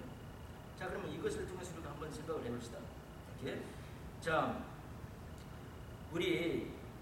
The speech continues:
열왕기 하 육 장에 보면은요, 엘리샤 선지자가 나와요. 그리고 엘리샤 선지자는 항상 사안이 따라다녀서 사안,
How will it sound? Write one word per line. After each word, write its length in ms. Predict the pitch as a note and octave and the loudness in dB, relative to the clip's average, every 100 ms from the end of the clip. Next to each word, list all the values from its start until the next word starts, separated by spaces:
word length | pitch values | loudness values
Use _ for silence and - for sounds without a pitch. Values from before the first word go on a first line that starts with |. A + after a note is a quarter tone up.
| - | 0
열왕기 440 | A#2+ E3+ F3 F3+ D#3 | 10 12 12 8 4
하 520 | D3 C#3+ C#3 - - B2 | 4 4 4 4 2 0
육 160 | B2+ | 0
장에 280 | D3+ C#3+ B2+ | 4 4 4
보면은요, 640 | B2 A#2+ A#2+ G#2+ - A2+ - - - - - - - - - - - - - - - | 4 6 6 4 0 -4 -4 -6 -8 -8 -8 -8 -8 -6 -8 -6 -6 -6 -6 -6 -2
엘리샤 640 | A#2+ D3 D#3+ E3 E3 D#3+ D3+ | 2 4 4 2 2 2 0
선지자가 440 | - D3 C#3 A#2+ | 0 -2 0 0
나와요. 180 | A#2+ - - - - - - - - - - - - - - - | -2 -4 -6 -6 -6 -6 -6 -8 -6 -6 -6 -6 -6 -6 -6 -6
그리고 160 | D#3 D#3+ | 2 6
엘리샤 380 | - - F3 F3+ | 8 6 4 2
선지자는 440 | - F3+ - - | 2 0 0 0
항상 380 | G#3 G#3+ G3+ F#3+ | 0 0 0 0
사안이 520 | - G3 G#3 G3+ F3+ | 0 4 6 6 4
따라다녀서 500 | E3+ E3 B2+ A2 - | 4 6 4 2 -2
사안, 240 | - A#2+ | -2 -2